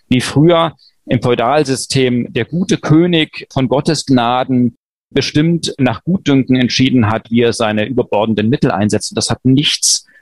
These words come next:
mit einer gesellschaftlichen Legitimation zu suchen. Was wir tatsächlich brauchen,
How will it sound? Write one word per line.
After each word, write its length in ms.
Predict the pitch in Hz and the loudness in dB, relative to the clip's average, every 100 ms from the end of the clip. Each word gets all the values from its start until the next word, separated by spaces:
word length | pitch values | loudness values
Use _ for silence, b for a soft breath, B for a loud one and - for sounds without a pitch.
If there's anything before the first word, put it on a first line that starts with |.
| b | b
mit 280 | - 123 127 | 0 2 2
einer 180 | 117 120 | -2 -2
gesellschaftlichen 680 | 113 110 123 127 120 113 107 | -2 0 0 0 -4 -2 -2
Legitimation 640 | 110 107 107 104 - 170 | -2 -4 -2 -2 0 -2
zu 100 | - | -2
suchen. 260 | 95 95 104 | -2 0 0
Was 160 | 117 - | 0 0
wir 80 | |
tatsächlich 400 | 214 - 156 147 | 0 0 -2 -2
brauchen, 460 | - - 127 147 143 | -4 -2 -2 -2 -4